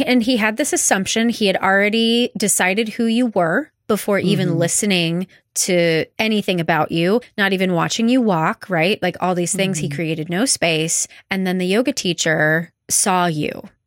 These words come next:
Speaker 1: and saw you authentically and gave an opening.
Speaker 2: Mm-hmm.
Speaker 1: So that's, that's what I think when I think of the term healer. And that's what I think in relation to this Power Your Story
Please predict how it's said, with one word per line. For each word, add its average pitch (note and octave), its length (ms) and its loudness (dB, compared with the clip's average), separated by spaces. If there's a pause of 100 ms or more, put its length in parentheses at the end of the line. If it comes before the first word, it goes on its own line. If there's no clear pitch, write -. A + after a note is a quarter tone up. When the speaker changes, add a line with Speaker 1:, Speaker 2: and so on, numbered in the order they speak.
Speaker 1:
and E3+ 560 0
saw G3 260 0
you F#3 180 2
authentically - 1080 -4 (300)
and E3 920 -2
gave G3+ 180 0
an F#3 120 -2
opening. - 540 -6 (120)
Speaker 2:
Mm-hmm. D#3+ 520 -2 (180)
Speaker 1:
So - 200 -4
that's, G#3 500 0
that's G3 440 -2
what G#3 120 2
I F#3+ 260 2
think D#3 400 -4
when D#3+ 100 -2
I D3+ 100 0
think D#3 280 -4
of D#3 160 -6
the E3+ 100 -2
term D#3+ 260 -4
healer. F3 640 0
And F3 180 -2
that's E3+ 240 -2
what F3+ 80 -2
I D#3+ 120 -2
think D#3 540 -4 (120)
in F3+ 140 -2
relation E3+ 480 -2
to F3 200 -4
this D#3+ 200 -2
Power E3 320 -2
Your D3+ 160 -2
Story F#3+ 680 0